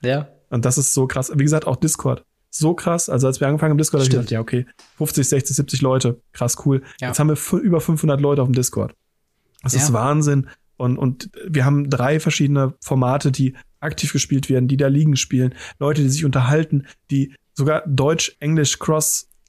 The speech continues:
Speaker 2: mit den Leuten sich, es ist Wahnsinn, die sich abends mal treffen zum Zocken. Es ist so cool, auch einfach mal damit mit, mit reinzujoinen.
Speaker 1: Ja.
Speaker 2: Und man wird auch einfach dann aufgenommen, ja, „Okay, cool, Blackie, mach mal mit“ und sonst was. Es ist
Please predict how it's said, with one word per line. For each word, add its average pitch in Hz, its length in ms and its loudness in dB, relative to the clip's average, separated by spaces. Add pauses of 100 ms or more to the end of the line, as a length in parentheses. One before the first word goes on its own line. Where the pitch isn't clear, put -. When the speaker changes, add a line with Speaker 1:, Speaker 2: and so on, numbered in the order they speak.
(380)
Speaker 2:
mit 143 120 0
den 147 100 2
Leuten 143 300 2
sich, 147 160 0
es 143 300 -2
ist - 280 -6
Wahnsinn, 143 500 2
die 127 60 2
sich - 180 -4
abends 151 180 0
mal 139 100 2
treffen 160 320 0
zum 143 160 0
Zocken. 160 400 -2 (240)
Es - 80 -6
ist - 200 0
so 185 220 2 (160)
cool, 190 160 4
auch 131 80 0
einfach 143 180 2
mal 147 120 4
damit 131 280 0
mit, 139 220 -6
mit 135 160 0
reinzujoinen. 147 760 0 (140)
Speaker 1:
Ja. 143 160 -2
Speaker 2:
Und 139 120 0
man 135 120 2
wird 170 100 2
auch 170 60 -2
einfach 156 200 0
dann 147 320 0
aufgenommen, 156 520 2
ja, 156 80 0
„Okay, 165 340 0
cool, 170 120 2
Blackie, 160 240 0
mach 143 140 2
mal 160 80 2
mit“ 170 180 2
und 151 80 -2
sonst 143 260 0
was. 139 160 -2 (300)
Es - 80 -6
ist - 240 -2